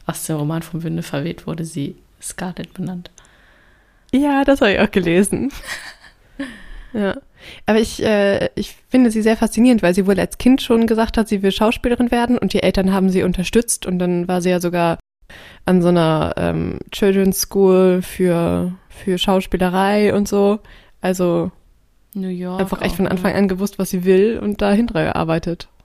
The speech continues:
Speaker 2: Finde ich auch irgendwie cool.
Speaker 1: Ja, ist da irgendwie als Kind, weiß ich nicht, wie das bei dir war, als Kind war das bei mir auch voll oft, dass ich entweder, "Ja, ich will jetzt auch hier Mini-Playback-Show-mäßig Sänger werden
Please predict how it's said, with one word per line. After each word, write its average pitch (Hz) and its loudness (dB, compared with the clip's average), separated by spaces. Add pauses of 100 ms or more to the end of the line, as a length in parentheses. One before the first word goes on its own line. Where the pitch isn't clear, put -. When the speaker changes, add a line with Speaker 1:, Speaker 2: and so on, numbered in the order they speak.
Speaker 2:
Finde 233 -2
ich 190 -4
auch 202 -8
irgendwie 175 -2
cool. 175 -4 (1400)
Speaker 1:
Ja, 185 -4
ist - -6
da 214 -4
irgendwie 220 -4
als - -8
Kind, 277 -2 (200)
weiß 196 -4
ich 185 0
nicht, 185 -4
wie 185 -8
das 175 -8
bei 185 -8
dir 180 -4
war, 175 -2
als - -8
Kind 240 -2
war 202 -2
das 196 -8
bei 190 -8
mir 185 -4
auch 208 -4
voll 185 -6
oft, - -12
dass 170 -12
ich - -14
entweder, 165 -10 (560)
"Ja, 226 -6
ich - -14
will - -10
jetzt - -14
auch - -12
hier 185 -8
Mini-Playback-Show-mäßig 202 -6
Sänger 240 -6
werden 240 -8